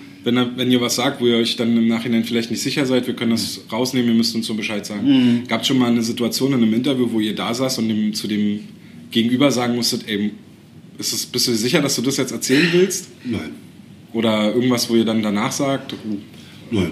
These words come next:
Speaker 1: was ich sicher war, dass er das jetzt
Speaker 3: Nein, eigentlich nicht. Also, äh, weil den, die Professionalität haben die ja.
Speaker 1: Ja.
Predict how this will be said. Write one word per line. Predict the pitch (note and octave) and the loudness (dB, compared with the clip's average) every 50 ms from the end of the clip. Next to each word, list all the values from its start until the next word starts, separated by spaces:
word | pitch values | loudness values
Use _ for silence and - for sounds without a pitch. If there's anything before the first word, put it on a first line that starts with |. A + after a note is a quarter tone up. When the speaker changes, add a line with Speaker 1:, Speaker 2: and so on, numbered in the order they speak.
| - - | -4 -8
Speaker 1:
was | A2+ G#2+ A2 | -8 -6 -4
ich | G#2 - | -4 -2
sicher | - A2+ - C#3 C3 B2+ | -2 0 0 0 0 0
war, | B2+ B2 | 0 -2
dass | B2+ B2 | -2 -4
er | A#2+ A#2 | -6 -6
das | G#2+ A#2+ A#2 B2+ | -6 -6 -4 -4
jetzt | B2 - - - - - - - - | -4 -6 -6 -10 -12 -16 -18 -10 -4
Speaker 3:
Nein, | B2+ A#2 G#2+ A2 G#2+ | -2 -2 -2 -2 0
eigentlich | A2 A#2 A#2+ A#2+ G#2+ G2 | 2 2 4 4 4 2
nicht. | G#2 G#2+ G#2 G#2+ G#2 | 2 2 2 2 0
Also, | G2+ G2+ A2 G#2+ A2 | 2 2 2 4 4
äh, | A2 A2 G#2+ G2 A2 A2 G#2 G#2+ G#2+ G#2 G#2 G#2+ G#2+ G2+ G2+ F#2 - - - - - - - - - - - - - - - - - - - - - - - - - - - - - - | 4 2 2 0 -2 -2 0 0 2 2 2 2 2 0 -2 -2 -6 -10 -16 -16 -16 -14 -14 -14 -14 -16 -18 -18 -18 -18 -20 -20 -20 -20 -20 -20 -20 -20 -20 -20 -20 -20 -20 -18 -10 -4
weil | B2 A#2 A2+ G#2+ | -2 -2 -2 -2
den, | G#2+ A2+ A2 A2 A2+ A2 A2 G#2+ G#2+ A2 G#2+ A2 - - - - - - - - - - | -2 0 0 2 2 2 0 0 0 -2 -4 -6 -10 -14 -18 -20 -20 -20 -18 -14 -2 0
die | C#3+ | 0
Professionalität | - - C3+ A#2+ C3 A#2 G#2 A#2 A#2 A#2 A#2+ A2+ A#2 A#2 A#2 G2 | 2 2 2 2 4 4 4 4 6 6 6 6 4 2 2 2
haben | G2 G2 | 0 0
die | G2+ G2 - | 0 0 -2
ja. | - - - - - | -2 -8 -16 -12 -6
Speaker 1:
Ja. | G#2+ G#2 G#2 G#2 | -4 -2 -2 -2